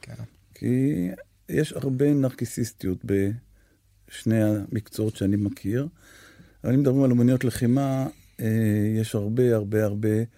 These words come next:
Speaker 2: תחושות של התנפחות בתוך הסיפור הזה. ו-, <clears throat> ורואים את זה עם האנשים, והאנשים הם לא בשלים.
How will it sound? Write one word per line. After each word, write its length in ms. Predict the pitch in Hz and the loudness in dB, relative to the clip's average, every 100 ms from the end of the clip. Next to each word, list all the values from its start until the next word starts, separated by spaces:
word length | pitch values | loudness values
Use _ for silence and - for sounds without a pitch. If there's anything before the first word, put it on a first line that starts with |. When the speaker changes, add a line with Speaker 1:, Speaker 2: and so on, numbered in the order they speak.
| _ - _ - | _ -20 _ -18
Speaker 2:
תחושות 520 | - 104 - 107 - | -10 -6 0 -2 -2
של 360 | - 104 101 98 | -4 0 0 -2
התנפחות 760 | 95 107 - - 117 110 - - | -2 -4 -4 -8 -6 -6 -10 -14
בתוך 300 | - 90 101 | -12 -6 -6
הסיפור 440 | 101 - - 92 92 | -8 -12 -10 -8 -8
הזה. 140 | 104 - - _ _ - | -10 -14 -20 _ _ -18
ו-, 500 | - 104 107 104 101 95 - | -10 -4 0 2 2 -2 2
<clears throat> 380 | 156 147 110 98 | 4 6 4 0
ורואים 540 | 107 101 101 113 165 | 0 0 0 2 2
את 80 | 208 | 2
זה 100 | 190 | 0
עם 120 | 180 | 0
האנשים, 480 | 165 151 131 196 170 | 0 -2 -2 -4 -2
והאנשים 420 | 107 95 101 143 135 | 0 2 2 2 4
הם 140 | 117 | 6
לא 80 | 123 | 4
בשלים. 480 | 123 - 101 87 | 0 -6 -6 -4